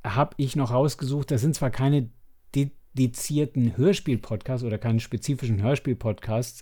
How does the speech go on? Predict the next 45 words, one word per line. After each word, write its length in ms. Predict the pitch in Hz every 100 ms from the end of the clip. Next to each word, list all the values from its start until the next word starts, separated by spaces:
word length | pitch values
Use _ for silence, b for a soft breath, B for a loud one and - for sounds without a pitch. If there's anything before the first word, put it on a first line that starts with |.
| -
aber 300 | 117 160 143
die, 140 | 123
finde 440 | - - 185 202 202
ich, 180 | -
passen 300 | - 175 180
auch 220 | - 156 -
in, 360 | - 156 156 -
in 180 | - 147
die 120 | 143
Reihe 260 | 131 131 156
so 100 | 143
ein 60 | 127
bisschen 240 | - 160
mit 160 | 135 120
rein, 280 | 120 143
sind 400 | 120 127 147 - - 123 135 127 147 214 226 - - 107
Synchronsprecher-Podcasts. 1200 | - 92 - 98 - - 92 123 - - - - b b b b b
Da 100 | 120
bin 200 | 113 151
ich 180 | 165 -
über 200 | 127 135
zwei 260 | - 123 185
gestolpert, 460 | 180 - 156 160
die 60 | 143
ich 160 | 123 -
sehr 280 | 107 165 185
empfehlenswert 680 | 139 170 202 190 135 117
finde 260 | - 131 143
und 60 | 120
die 80 | 120
ich 60 | -
euch, 260 | 120 - -
äh, 200 | 123 -
ans 220 | 120 117
Herz 240 | 135 156 -
legen 200 | 113 104
möchte. 280 | 110 -
Das 220 | 113 110 -
eine 260 | 139 175
ist 260 | 147 131 -
die 60 |
Stimmen 760 | 120 - - 156 196 170 175 175 - -
der 140 | 117
anderen 560 | 120 190 170 107 127 170 b b b b b b - - -
von 560 | - 131 170 185 190